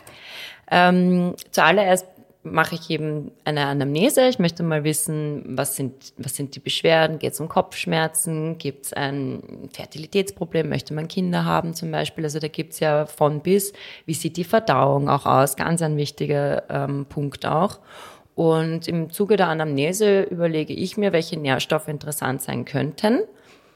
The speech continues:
und, ähm, mache dann mal eine Blutabnahme. Wichtig vor der Blutabnahme immer mindestens zwölf Stunden nüchtern sein. Viele Nährstoffe lassen sich nur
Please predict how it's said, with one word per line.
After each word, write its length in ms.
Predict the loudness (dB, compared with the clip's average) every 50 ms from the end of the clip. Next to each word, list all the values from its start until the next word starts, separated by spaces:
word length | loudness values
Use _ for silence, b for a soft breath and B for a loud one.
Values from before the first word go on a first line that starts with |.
| b b b _ _
und, 500 | 0 2 4 4 4 4 4 2 0 2 4
ähm, 380 | 4 6 6 6 4 2 2 2
mache 160 | 0 0 0
dann 120 | -2 0 2
mal 140 | 4 4 4
eine 160 | 4 4 2
Blutabnahme. 720 | 0 -2 0 4 4 2 4 4 2 2 2 2 2 2
Wichtig 400 | 2 2 2 2 0 0 2 4
vor 140 | 2 2 2
der 80 | 2
Blutabnahme 760 | 0 0 -2 0 2 4 2 2 2 0 0 0 0 0 -2 -2 -2
immer 440 | -2 -2 0 0 2 0 0 0 -4 B B B _
mindestens 640 | -2 0 4 4 4 4 2 0 -4 -6 -6 -6 -10
zwölf 380 | -2 2 2 4 4 2 0
Stunden 720 | -6 -8 -6 -4 -2 -2 -2 -4 -6 -6 -8 -8 -8 -10 _ _
nüchtern 540 | 0 2 4 4 2 2 -2 -4 -4 -4 -4
sein. 280 | -6 -8 -8 -8 -8 -10
Viele 560 | -8 -4 -2 0 0 2 2 2 2 2 0 B B _ _
Nährstoffe 800 | -4 -2 0 0 0 0 0 0 0 0 0 0 0 0 0 0 B B B B B B B B _ _ _ _ _ _
lassen 320 | 2 2 2 2 0 -2 -4
sich 240 | -4 -4 -4 -2
nur 560 | -2 2 4 6 6 6 6 4 2 0 -4